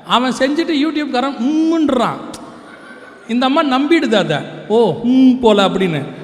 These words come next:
நம்ம இங்கே வா, நம்ம, அதுவும் அந்த அம்மாட்ட ஒரு நல்ல குணம், செஞ்சுட்டு ஃபஸ்ட்டு நமக்காக வெயிட் பண்ணும்.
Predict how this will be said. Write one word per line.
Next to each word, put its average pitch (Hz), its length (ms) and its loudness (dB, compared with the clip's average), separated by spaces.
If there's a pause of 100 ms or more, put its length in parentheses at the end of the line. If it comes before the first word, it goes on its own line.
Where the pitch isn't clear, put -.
(180)
நம்ம 247 240 0
இங்கே 247 260 0
வா, 214 180 2
நம்ம, 247 360 2
அதுவும் 262 420 2
அந்த 247 60 0
அம்மாட்ட 269 260 -2
ஒரு 220 100 0
நல்ல 254 300 0
குணம், 220 420 0 (420)
செஞ்சுட்டு 330 500 0
ஃபஸ்ட்டு 247 300 -2
நமக்காக 247 380 0
வெயிட் 226 240 2
பண்ணும். 170 280 -4